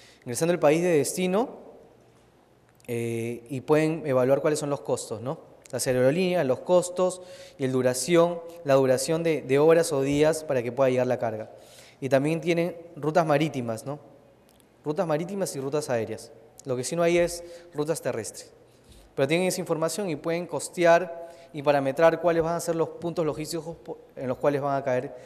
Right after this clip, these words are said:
para el despacho de su mercancía. ¿Sí? Ya falta poquito, no desesperen. Bien, como último punto, los invito a que puedan revisar la página del cisec nuevamente. Esta presentación va a ser colgada a partir del día de mañana,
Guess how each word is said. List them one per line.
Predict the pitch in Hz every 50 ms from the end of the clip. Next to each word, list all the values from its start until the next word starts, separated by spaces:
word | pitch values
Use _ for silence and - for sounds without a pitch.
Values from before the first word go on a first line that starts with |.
| - - - - -
para | - 120 117
el | 113
despacho | 113 107 - 131 123 -
de | 127
su | - -
mercancía. | 127 123 113 113 - 110 104 104 - 113 107 107 104 - - _ _ _ _ _ _ _ _ _ _ _ _ _ _
¿Sí? | - 147 151 156 156 - - - - - _ _ _ _ _ _ _ _ _ _ _ _ _ _ _ _ _ _ _ _ -
Ya | 127
falta | - 156 147 156 151
poquito, | 143 139 131 131 107 117 107
no | 110 117 131
desesperen. | 139 131 143 - - 123 110 98 90 92 - - - - - _ _ _ _ _ _ _ _ _ _ _ _ - - - - - - -
Bien, | - 175 185 165 147
como | 143 143 143 156 180
último | 214 220 185 226 226 214 226 233 240 233 - - - - - - - - - -
punto, | - 226 190 160 170 180 196 - - - - - - - - - - - - - - - _ _
los | - 156 143 -
invito | 170 190 190 220
a | 202
que | 185
puedan | 160 208 220 214
revisar | 196 165 143 - 202
la | 190 180 185
página | 196 185 - 202 190 175
del | 147 131 127
cisec | - - 185 160 - 175 175 170
nuevamente. | 156 160 156 156 156 156 156 151 151 151 175 190 220 - - - - - -
Esta | - 180 175 - 226 202
presentación | 196 170 - 156 135 139 135 - 185 185
va | 185
a | 165
ser | 180 180
colgada | 170 175 147 143 151 156 156 156
a | 165 160
partir | 160 131 - - 165 165
del | 160 160
día | 165 160 165
de | 160
mañana, | 156 139 123 123 135 135 131 135 160 214 254